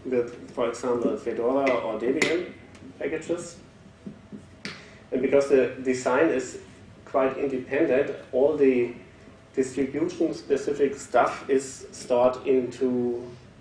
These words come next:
special functions that are in the moment on, uh,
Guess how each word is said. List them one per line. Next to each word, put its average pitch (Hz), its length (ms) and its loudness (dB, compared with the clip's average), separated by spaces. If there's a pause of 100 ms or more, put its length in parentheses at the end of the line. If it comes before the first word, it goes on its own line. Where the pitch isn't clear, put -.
(440)
special 131 400 0
functions 160 560 0
that 131 180 2
are 120 260 4
in 127 120 0
the 127 80 2
moment 123 360 2
on, 127 300 -2 (160)
uh, 120 240 0